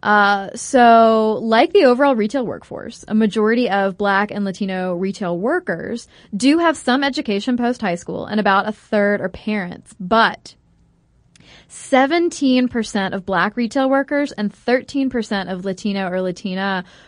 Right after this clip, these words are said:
retail workers live below the poverty line compared to just nine percent of the overall workforce, and they have fewer opportunities for advancement. They're overrepresented as cashiers, which tends to be the lowest paid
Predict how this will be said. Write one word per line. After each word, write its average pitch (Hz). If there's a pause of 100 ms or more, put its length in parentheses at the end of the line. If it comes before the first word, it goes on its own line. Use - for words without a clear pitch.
retail 190
workers 175
live 254
below 269
the 240
poverty 240
line 190
compared 208 (280)
to 240
just 214
nine 214
percent 175 (380)
of 269
the 277
overall 202
workforce, 220
and 359
they 294
have 302
fewer 262
opportunities 240 (280)
for 269
advancement. 220
They're 220
overrepresented 220
as 185
cashiers, 180
which 185
tends 208
to 208
be 190
the 208
lowest 220
paid 180